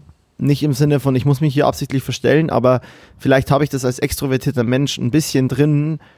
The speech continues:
dass ich sehr aufpassen muss, was ich sage, dass ich da vielleicht auch nicht ganz ich bin oder dass ich vielleicht eher so eine,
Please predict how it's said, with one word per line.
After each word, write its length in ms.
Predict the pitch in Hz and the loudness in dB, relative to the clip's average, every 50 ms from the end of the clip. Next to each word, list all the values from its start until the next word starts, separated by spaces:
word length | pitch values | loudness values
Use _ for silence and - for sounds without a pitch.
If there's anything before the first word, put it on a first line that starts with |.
| _ _ - - - - _ _ _ - - _ _ _ - - - | _ _ -20 -20 -20 -20 _ _ _ -20 -20 _ _ _ -20 -6 -2
dass 180 | - 123 117 123 | 0 0 2 0
ich 140 | 123 - | -2 -2
sehr 200 | - - 139 - | 2 2 2 4
aufpassen 480 | - 117 139 - - - 143 - - 135 | 4 2 0 2 0 0 0 0 0 0
muss, 220 | 127 123 - 113 | 0 -2 0 0
was 180 | 120 123 147 - | 0 0 0 0
ich 120 | 160 156 - | -4 -4 -2
sage, 640 | - 151 143 143 143 151 143 147 147 151 151 151 143 - - _ _ _ _ _ _ _ | 0 2 4 4 4 2 2 4 4 4 4 2 0 -4 -10 _ _ _ _ _ _ _
dass 220 | - 127 120 110 120 | -2 0 0 -2 -4
ich 140 | 120 - | -8 -2
da 400 | - 131 123 123 120 117 113 - - - | 0 2 4 4 4 2 2 0 -4 -10
vielleicht 340 | - - - 123 120 120 - | -12 -4 -2 0 0 0 0
auch 140 | - 123 123 | 0 0 0
nicht 220 | 135 131 - - | 0 0 0 -2
ganz 340 | - 127 123 139 151 143 - - | 0 2 2 2 2 0 -2 -2
ich 260 | - 156 - - - | -4 -4 -4 -4 0
bin 420 | - 180 175 175 175 180 185 175 - - | 2 2 4 4 4 2 2 0 -2 -2
oder 220 | - 117 117 120 | 0 2 4 4
dass 160 | 113 120 113 | 4 2 0
ich 120 | 120 120 - | -2 -4 -2
vielleicht 280 | - 120 120 113 - | 0 2 2 0 0
eher 200 | - 107 123 123 | 0 2 2 2
so 100 | 117 123 | 2 2
eine, 260 | 123 120 117 113 110 | 0 0 2 0 0